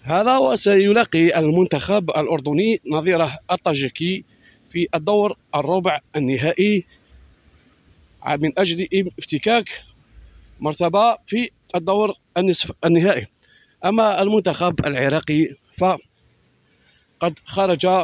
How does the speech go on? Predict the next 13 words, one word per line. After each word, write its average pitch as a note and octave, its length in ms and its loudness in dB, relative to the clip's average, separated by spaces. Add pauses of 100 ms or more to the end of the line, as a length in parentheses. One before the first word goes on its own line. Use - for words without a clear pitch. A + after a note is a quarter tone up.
(200)
بدون F3+ 580 0 (800)
توقع، E3+ 540 0
وأيضا E3+ 1800 -2 (800)
بسخط - 420 -2
كبير F#3+ 540 0
على D3 380 -2 (400)
حكم D3 560 0
المباراة C3+ 560 0 (140)
الإيراني، F3+ 580 0 (640)
خاصة F#3 640 -2 (1120)
في E3+ 280 -2 (1400)
لقطة F#3+ 440 0 (680)
طرد E3 360 -4